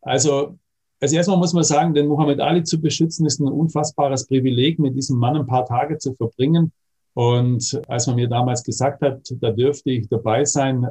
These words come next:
ich konnte das nicht glauben. Und ich muss auch wirklich sagen, da hätte es wahrscheinlich in Deutschland fünfzigtausend bessere wie mich gegeben. Aber vielleicht bin ich der Einzige, der mit fünf, sechs Jahren gebetet hat, den möchte ich mal sehen, ja. Weil ich bin mir sicher, dass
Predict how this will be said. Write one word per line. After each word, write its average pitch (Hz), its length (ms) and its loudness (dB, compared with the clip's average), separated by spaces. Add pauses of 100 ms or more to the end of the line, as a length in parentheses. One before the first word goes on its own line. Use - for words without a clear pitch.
(380)
ich - 100 -20
konnte 135 260 0
das 117 180 -2
nicht 110 200 -4
glauben. 101 400 -6
Und 110 360 -6
ich 135 100 -6
muss 143 200 0
auch 135 140 2
wirklich 151 260 0
sagen, 139 320 0
da 120 80 0
hätte 131 140 0
es 123 100 -2
wahrscheinlich 127 320 0
in 117 100 0
Deutschland 123 440 -2
fünfzigtausend 131 720 -2
bessere 143 320 0
wie 120 80 2
mich 123 220 0
gegeben. 127 440 -4 (480)
Aber 127 200 0
vielleicht 156 360 0
bin 160 120 2
ich 160 140 -2
der 143 180 0
Einzige, 156 540 -2
der 131 160 0
mit 156 240 2 (160)
fünf, 160 180 0
sechs 139 260 -4
Jahren 143 220 0
gebetet 135 480 -2
hat, 131 260 -2
den 127 140 2
möchte 131 220 -4
ich 120 80 -2
mal 120 160 0
sehen, 131 320 0
ja. 113 260 -4 (460)
Weil 113 180 0
ich 120 140 -6
bin 131 160 0
mir 127 120 0
sicher, 139 300 0
dass 127 460 -6